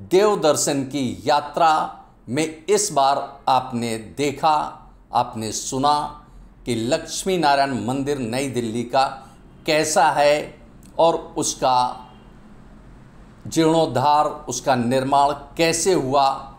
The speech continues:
आपको यह जानकारी मिली। आपने इस वीडियो को देखा, आपको यह वीडियो कैसा लगा, कमेंट बॉक्स में हमें अवश्य बताएं।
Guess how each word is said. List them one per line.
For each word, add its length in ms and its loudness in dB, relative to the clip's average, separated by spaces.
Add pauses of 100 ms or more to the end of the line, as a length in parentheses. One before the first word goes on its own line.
(140)
आपको 420 0
यह 180 2
जानकारी 680 -2 (420)
मिली। 380 0 (760)
आपने 360 2
इस 200 0
वीडियो 260 0
को 140 -4
देखा, 720 0 (640)
आपको 380 2
यह 160 6
वीडियो 340 2
कैसा 600 2
लगा, 280 2
कमेंट 540 -2
बॉक्स 400 0
में 140 0
हमें 380 -4
अवश्य 340 -2
बताएं। 500 0